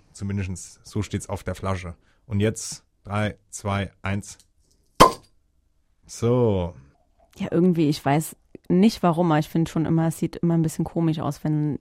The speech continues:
Speaker 2: diese, ja, wenn, äh, das Bier in so einer Weißglasflasche ist, keine Ahnung, ist für mich irgendwie so, so ein Altmännerbier, <laughs> ohne das jetzt böse zu meinen.
Speaker 1: Ja, nur Plastikflasche ist, <laughs>
Speaker 2: Ja.
Speaker 1: ist dann so.
Speaker 2: So. Ja, die Farbe ist,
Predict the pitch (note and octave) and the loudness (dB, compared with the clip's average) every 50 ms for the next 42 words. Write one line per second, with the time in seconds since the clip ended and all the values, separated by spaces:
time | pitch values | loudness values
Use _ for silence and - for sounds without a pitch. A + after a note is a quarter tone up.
0 | _ - - D#3+ D#3 E3+ E3 D#3+ D#3+ D#3+ D#3+ - - - - - - - - _ | _ -8 -6 -6 -2 -2 0 0 0 -2 -4 -6 -10 -16 -20 -20 -20 -20 -20 _
1 | - - D#3+ D#3 E3 E3 D#3+ D#3+ D#3 D3+ - - - - - - F#3+ - - D#3+ | -4 -2 -2 2 2 4 4 4 4 2 0 -2 -4 -6 -10 -12 -10 -8 -8 -8
2 | - - F3+ F3 E3+ D#3+ E3 E3 E3 E3 D#3 D#3+ E3+ F3 - - - - C3 C3+ | -4 0 2 4 4 4 4 2 2 2 2 2 2 0 0 -2 -4 -2 -2 -2
3 | C#3+ - - - B2 C3 - - C3+ A2+ C#3+ - - D#3 D#3 D3+ - E3 D#3+ D#3 | -2 -4 -4 -4 -4 -4 -2 -2 -2 -2 -4 -4 -2 -2 0 0 0 0 2 2
4 | D3 C#3+ C#3+ - - - - - - - - - _ _ - - - D#3+ E3 D#3+ | 2 0 -2 -4 -10 -16 -20 -20 -20 -20 -20 -20 _ _ -6 0 2 2 2 4
5 | - E3+ E3+ E3+ E3 D#3 E3 D#3+ E3 D#3 - - - - - E3 D#3 - E3 E3 | 4 4 6 6 6 4 4 2 2 0 -2 -8 -18 -6 -2 -2 0 2 2 0
6 | E3 - E3+ F3+ F#3+ F#3+ E3+ E3 D3+ C#3+ D3+ D#3+ D#3+ E3+ E3+ - - - - - | 2 2 2 2 4 2 2 0 0 0 0 0 0 -2 -4 -6 -12 -16 -18 -16
7 | - D4 - - - F3+ - D3+ G#3+ - - - D#3 D3+ - - - - _ - | -14 -2 0 2 4 4 4 4 2 2 2 0 0 0 -2 -8 -12 -14 _ 0
8 | D#3+ E3 E3+ D3 D3 - - C#3+ D3+ D3+ D3 C#3+ D3 D#3+ F#2+ G2+ A2 A#2+ A#2 G#2+ | 2 2 2 2 0 -2 -2 0 0 2 2 0 0 0 0 2 4 4 4 2
9 | - A2 G#2+ G#2 - - - B2 - - - A#2 A#2 G#2+ - A#2+ G2 E2+ - - | 2 0 -2 -2 -2 -4 -4 -4 -4 -4 -2 0 0 2 2 0 0 0 -2 -4
10 | - - - - - F3+ E3+ - E3+ D3 - - - - - - - - - - | -4 -4 -4 -2 0 0 2 2 0 -2 -2 -6 -12 -16 -16 -16 -18 -18 -18 -6
11 | - - C#3 - - - - _ _ - - - F#3 E3+ D#3+ D#3+ D#3 - A#2 G#2 | -2 -2 -2 -2 -4 -10 -20 _ _ -20 -6 -2 -2 0 0 -2 -2 -2 -2 -2
12 | G#2 F2+ - - - _ _ - - A2+ G2 - - _ _ - - - - _ | -2 -4 -6 -10 -20 _ _ -2 -2 -2 -2 -2 -8 _ _ -20 -20 -20 -20 _
13 | _ _ _ _ _ _ - - - - F3+ D3 C3+ C#3 C#3+ - _ _ _ _ | _ _ _ _ _ _ -18 -10 -6 -4 -4 -2 -4 -4 -6 -10 _ _ _ _
14 | _ _ _ _ _ _ - - - _ _ _ - D3 C3+ D3 - - D#3+ E3 | _ _ _ _ _ _ -20 -20 -20 _ _ _ -2 -2 0 0 0 0 2 4
15 | F#3 - D3+ F#3 - - - | 4 4 4 2 0 -4 -6